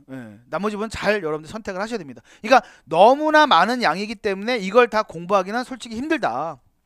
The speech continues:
그쵸? 그래서 항상 나오는 파트의 부분을 보면 보통 열 문제 안팎이에요. 열 문제 안팎은 항상 동일하게 나옵니다. 그 부분에서.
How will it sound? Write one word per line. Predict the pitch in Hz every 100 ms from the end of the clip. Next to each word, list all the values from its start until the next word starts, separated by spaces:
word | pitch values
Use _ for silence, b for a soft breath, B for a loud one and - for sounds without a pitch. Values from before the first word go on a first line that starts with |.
| _ _ _
그쵸? | - 247 285 b
그래서 | 185 240 226 B B
항상 | 269 294 285 294
나오는 | 208 160 226 269
파트의 | - 269 269 277
부분을 | 202 190 247
보면 | 175 175 269 302 b b
보통 | 175 - 277 311 b
열 | 151 170
문제 | 240 269 247
안팎이에요. | 175 160 165 139 117 101 107 b b b b -
열 | 160 240
문제 | 285 277
안팎은 | 262 180 196 190 247 175 110 b
항상 | b - 311 320 302 302
동일하게 | 180 220 233 220
나옵니다. | 147 117 95 95 _ _
그 | - 226 254
부분에서. | 156 151 135 107 90